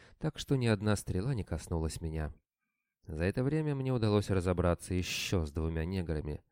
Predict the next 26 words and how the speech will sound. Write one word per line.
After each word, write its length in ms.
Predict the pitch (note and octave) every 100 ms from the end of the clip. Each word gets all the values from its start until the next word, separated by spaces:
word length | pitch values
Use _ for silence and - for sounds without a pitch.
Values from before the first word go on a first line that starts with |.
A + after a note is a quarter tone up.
| _ _ _ _ _ _ _ _ _ _ -
Эх, 220 | F2 D#2+ - - _ - - -
тогда 480 | G2 G2 F#2+ F#2 E2+
чернокожие 720 | - F#2+ F#2 F#2 F#2+ F2+ F#2+
воины, 360 | G2+ G#2+ F#2 E2+
обнаружив, 640 | E2+ F2+ F#2 E2+ E2+ - - _ _
что 360 | - - F2
верхом 560 | E2 G#2 A2 B2 F#2+ E2+
им 220 | D#2+ D2+ -
до 160 | F2 F2+
меня 260 | F2+ E2 D#2
не 100 | D2+
добраться, 640 | D2 D#2 C3+ - - B2 -
спешились. 640 | - - F2 - C#2 - - _ _ _ _ _ _ _
Я 260 | G2 E2+ G2+
видел 300 | C3 C3+ B2+
много 360 | G#2 A#2+ C3
яростных 560 | B2+ A#2+ A2+ G2+ G#2 F#2
сражений 680 | - F#2+ E2+ F2+ D#2+ D2 -
и 100 | E2
много 340 | D2+ D2 D#2 E2
свирепых 560 | - F#2+ F#2+ - G#2
бойцов. 600 | G2 G2+ G#2+ - - G2+ - - _ _ _ _ _ _ _ _ _ A#2+
Я 300 | G2 E2+ F2+
видел, 360 | B2 C3+ C3
как 200 | B2+ A#2
сражаются 880 | - G#2 F#2+ F#2 F2+ F2+ F2 - E2